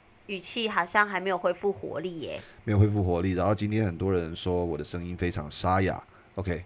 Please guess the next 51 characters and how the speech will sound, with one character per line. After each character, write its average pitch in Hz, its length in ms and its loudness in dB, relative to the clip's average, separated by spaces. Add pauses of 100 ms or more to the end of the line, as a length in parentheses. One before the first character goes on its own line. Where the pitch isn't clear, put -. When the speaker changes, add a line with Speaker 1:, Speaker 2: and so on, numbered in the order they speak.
(160)
Speaker 2:
但 127 140 -2
是 135 80 4
我 110 100 6
们 95 140 0
还 98 100 2
是 101 120 0
要 113 260 6
回 92 220 0
到 107 180 4
这 98 80 -4
个 87 180 -2
非 113 140 0
常 98 160 0
关 110 240 2
注 113 140 2
的 95 100 4
议 110 100 2
题 92 160 -4
上 104 240 2
面， 98 160 0 (380)
到 196 180 10
底 101 180 -2
能 98 200 -4
不 127 60 -4
能 110 120 -2
够 104 220 2
投 95 300 -4
资 104 280 -4
这 101 160 -4
个 82 220 -6
绿 123 180 2
色 107 160 0
的 95 120 2
产 80 280 -6
业？ 87 220 0 (260)
我 117 80 -2
觉 151 80 8
得 196 60 8
俏 202 200 6
妞 160 180 6
给 123 180 2
我 110 80 4
们 95 160 0
一 101 60 -2
个 98 200 0
很 95 260 -6
好 95 260 2
的 82 400 -6 (180)
开 117 180 4
场。 - 240 2 (300)
那 113 580 2